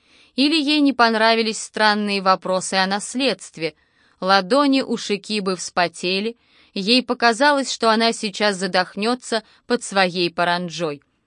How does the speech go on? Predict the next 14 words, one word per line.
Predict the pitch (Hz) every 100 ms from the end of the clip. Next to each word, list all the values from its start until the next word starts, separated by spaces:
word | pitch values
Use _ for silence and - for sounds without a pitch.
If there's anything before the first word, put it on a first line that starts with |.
| _ _ -
Она | 190 208
с | 208
тревогой | - 220 233 277 254
покосилась | 254 233 214 190 240 226 -
на | 214 202
Азизулу, | 202 214 196 247 226 196 - _ _ _
но | 220 220
тот | 220 302 247
задумчиво | 226 214 247 233 - 208
смотрел | 196 214 196 202 262 254
на | 208
цветущий | 190 202 196 233 226 - 208 202 -
куст | - 226 214 - - -
тамарикса | - 185 180 233 277 - - 240